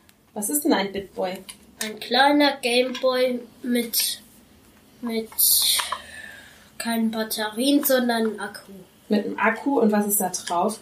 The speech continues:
Speaker 1: Das ist ja nicht wirklich ein Gameboy.
Speaker 2: Einer mit ganz vielen Gameboy-Arten, also ganz viel Gameboy-Spielen.
Speaker 1: Mhm. Und zwar alte Gameboy-Spiele, ne?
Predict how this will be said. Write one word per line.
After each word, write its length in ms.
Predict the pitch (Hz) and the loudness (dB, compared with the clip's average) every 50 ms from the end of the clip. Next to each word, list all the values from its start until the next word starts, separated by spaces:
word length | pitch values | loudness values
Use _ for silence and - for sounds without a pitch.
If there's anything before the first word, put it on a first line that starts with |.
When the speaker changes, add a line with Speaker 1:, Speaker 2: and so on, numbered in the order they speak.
| - _ _ _ - - - - - - - | -16 _ _ _ -20 -20 -20 -20 -20 -16 -10
Speaker 1:
Das 100 | - 214 | -8 -4
ist 120 | 214 - - | -2 0 4
ja 80 | 247 226 | 4 6
nicht 180 | 233 226 - - | 6 4 4 2
wirklich 280 | 226 226 - 214 - 208 | 2 0 0 -2 -4 -2
ein 80 | 196 | 0
Gameboy. 420 | 202 220 226 220 208 196 180 170 170 - - - - - - - - _ _ - | 2 4 4 4 4 2 0 -4 -10 -12 -18 -20 -20 -20 -20 -20 -20 _ _ -4
Speaker 2:
Einer 360 | 233 247 247 262 269 254 247 | 0 0 2 2 2 2 2
mit 220 | 247 247 240 - - | 2 2 0 0 0
ganz 320 | 254 269 269 - - - | 0 2 2 0 0 0
vielen 380 | - 262 254 240 233 226 226 226 | 0 0 0 0 0 0 -2 0
Gameboy-Arten, 920 | 233 240 254 269 269 247 240 226 220 214 202 202 208 214 214 220 - 214 196 - - - - | 2 4 4 4 4 2 0 -2 -4 -4 -4 -4 -4 -4 -6 -6 -10 -12 -12 -12 -12 -10 -6
also 360 | 202 208 208 202 202 196 196 - - - _ _ - - - - | -4 -4 -4 -4 -6 -10 -14 -16 -20 -20 _ _ -20 -20 -12 -6
ganz 240 | - 220 214 - - | -4 -2 0 0 0
viel 140 | - 220 214 208 | 0 0 0 2
Gameboy-Spielen. 1000 | 220 220 214 202 196 190 185 180 - - - - 277 254 226 190 185 180 - - - - - | 2 2 2 0 -2 -6 -6 -4 -4 -4 -6 -4 -2 0 0 0 0 -4 -8 -14 -10 0 4
Speaker 1:
Mhm. 440 | 220 220 214 202 196 208 226 - - - - - - | 4 6 6 4 2 0 -2 -4 -6 -14 -20 -10 -6
Und 140 | 214 202 - | -2 -2 0
zwar 180 | - 185 170 180 | 0 0 2 4
alte 300 | 208 226 233 - - - | 4 4 4 2 -2 -4
Gameboy-Spiele, 680 | - - 175 180 180 185 185 - - - 196 180 180 180 | -6 -8 -10 -10 -10 -8 -8 -8 -8 -8 -10 -10 -8 -4
ne? 140 | 185 214 | -2 -2